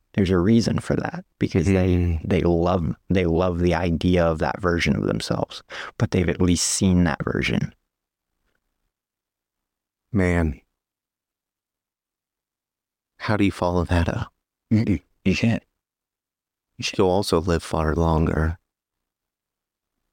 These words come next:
Speaker 3: Healthier.
Speaker 2: Just by
Speaker 3: Mentally, physically.
Speaker 2: Yeah.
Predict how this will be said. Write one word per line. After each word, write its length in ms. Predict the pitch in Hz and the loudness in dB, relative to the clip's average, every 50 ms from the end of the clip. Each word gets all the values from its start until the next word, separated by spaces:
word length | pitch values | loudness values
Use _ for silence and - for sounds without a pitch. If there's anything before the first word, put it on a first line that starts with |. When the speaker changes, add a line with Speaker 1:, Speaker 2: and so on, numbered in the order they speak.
| _ _ _ _ _ _ _ _ _ - | _ _ _ _ _ _ _ _ _ -10
Speaker 3:
Healthier. 520 | - - 80 - - - 78 76 65 - - - _ _ _ _ _ _ _ _ _ _ _ _ _ _ | -6 -4 -4 -4 -4 -2 -2 -2 -2 -2 -4 -8 _ _ _ _ _ _ _ _ _ _ _ _ _ _
Speaker 2:
Just 340 | - - - - - - - | -4 -2 -2 -2 -2 -4 -4
by 400 | - 80 78 76 80 78 - - _ _ _ _ _ | -2 -2 0 0 0 -2 -2 -6 _ _ _ _ _
Speaker 3:
Mentally, 520 | - 90 87 - - 87 85 87 95 92 - | -2 0 0 0 0 0 2 0 0 -2 -6
physically. 540 | - - - - - - - - - - - _ _ _ 123 | -8 -8 -8 -8 -8 -8 -12 -12 -12 -14 -16 _ _ _ -2
Speaker 2:
Yeah. 200 | 117 104 110 | 0 0 0